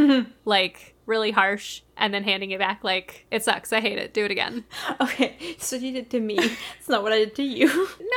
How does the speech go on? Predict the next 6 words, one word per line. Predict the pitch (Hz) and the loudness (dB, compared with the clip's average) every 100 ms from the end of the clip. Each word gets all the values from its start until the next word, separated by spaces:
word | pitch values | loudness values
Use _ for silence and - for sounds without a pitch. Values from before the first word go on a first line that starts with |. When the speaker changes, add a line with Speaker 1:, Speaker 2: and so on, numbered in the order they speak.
| 453 | 6
Speaker 2:
No, | 233 190 180 180 175 175 170 170 185 - | 8 8 4 2 0 0 0 -2 -2 -4
it | - | -4
was | 359 370 320 | 0 0 0
reciprocal. | 311 - - 214 - 202 202 - 214 190 185 180 208 | 0 0 -2 -4 -6 -6 -6 -6 -2 0 0 -2 -2
Come | 427 262 190 | 2 2 2
on. | 175 - - - - 262 | -4 -6 -8 -10 -12 -14